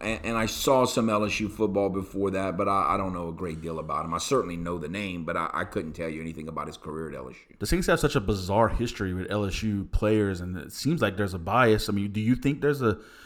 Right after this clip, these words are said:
Speaker 2: some sort of reason why they don't draft L S U players? I mean, it's just, it's, it's
Speaker 1: Well, and that's a recent thing, 'cause they, they had L S U players in the seventies and eighties, and,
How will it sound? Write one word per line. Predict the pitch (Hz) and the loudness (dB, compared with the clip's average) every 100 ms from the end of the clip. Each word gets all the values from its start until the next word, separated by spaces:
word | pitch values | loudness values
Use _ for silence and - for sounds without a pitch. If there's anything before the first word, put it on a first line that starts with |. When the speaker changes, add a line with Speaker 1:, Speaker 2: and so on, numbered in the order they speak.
| - | -18
Speaker 2:
some | - 185 | -2 0
sort | 165 165 | 4 6
of | 131 | 6
reason | 156 156 | 6 4
why | 156 | 6
they | 151 | 6
don't | 160 170 | 4 4
draft | 170 165 | 2 4
L | 175 | 2
S | 175 | 2
U | 175 | 0
players? | 185 180 156 | 2 2 2
I | |
mean, | 139 127 | 4 2
it's | 127 | 2
just, | 175 - | -4 -4
it's, | 110 110 | -4 -2
it's | 110 - | -4 0
Speaker 1:
Well, | 196 175 156 - | 4 6 4 4
and | 165 | 2
that's | 214 233 | 4 6
a | 139 | 6
recent | 104 98 87 92 69 | 6 2 -2 -4 -6
thing, | 82 67 69 | -10 -12 -8
'cause | - 123 | -2 4
they, | 220 202 165 | 6 6 4
they | 214 | 6
had | 180 120 | 6 6
L | 104 | 4
S | 87 - | 2 0
U | 98 | -6
players | - 95 87 82 80 76 - - | -4 -2 0 -2 -4 -6 -10 -8
in | 101 | -6
the | 87 | -4
seventies | - 104 85 78 78 76 78 | -2 0 0 -4 -8 -10 -8
and | 80 | -8
eighties, | 73 76 71 67 71 82 | -8 -10 -12 -14 -12 -10
and, | 82 | -10